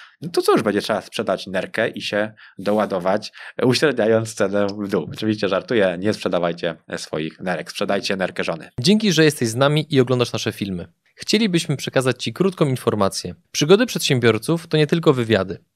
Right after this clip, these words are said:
Speaker 2: Na co dzień zajmujemy się przede wszystkim wideomarketingiem na YouTubie. Jeśli chcesz, aby Twoja firma zaczęła generować lidy z platformy,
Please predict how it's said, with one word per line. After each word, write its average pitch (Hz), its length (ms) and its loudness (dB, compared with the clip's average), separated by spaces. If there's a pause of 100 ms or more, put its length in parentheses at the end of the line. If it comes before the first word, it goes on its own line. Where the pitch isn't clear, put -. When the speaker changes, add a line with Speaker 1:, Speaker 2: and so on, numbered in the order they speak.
(120)
Speaker 2:
Na 139 140 4
co 190 200 4
dzień 160 300 2
zajmujemy 139 500 4
się - 120 0
przede 214 260 0
wszystkim 151 380 -2
wideomarketingiem 120 840 2
na 110 80 2
YouTubie. 98 420 -4 (180)
Jeśli 170 280 2
chcesz, - 420 4 (180)
aby 117 160 -2
Twoja 190 260 4
firma 107 400 0
zaczęła 110 340 2
generować 113 500 2
lidy 113 220 0
z 104 100 -8
platformy, 104 560 2